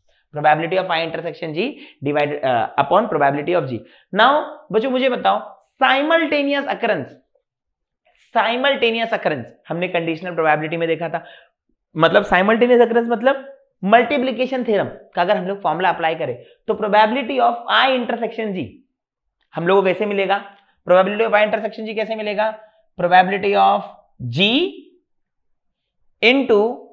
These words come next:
probability of G given I upon probability of G। तो ये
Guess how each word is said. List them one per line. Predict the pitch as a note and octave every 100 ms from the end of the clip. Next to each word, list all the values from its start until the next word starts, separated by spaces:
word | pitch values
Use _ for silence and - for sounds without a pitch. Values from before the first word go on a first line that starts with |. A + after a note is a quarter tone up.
| _ _
probability | F3+ F3 E3+ F3+ F3 G3 F#3
of | A3 A#3 - C3+ C3+
G | D#3+
given | D#3 E3 F3 D#3+
I | G#3 D4+ - - _ -
upon | D#3+ F3 E3 F#3+ B3 - -
probability | D3+ C#3 C#3 C#3 C#3+ D#3 D#3+
of | - - - A#2+
G। | C#3 - - _ _ _ _ _ _ _ _ _ _ _ _ G3
तो |
ये | F3 E3+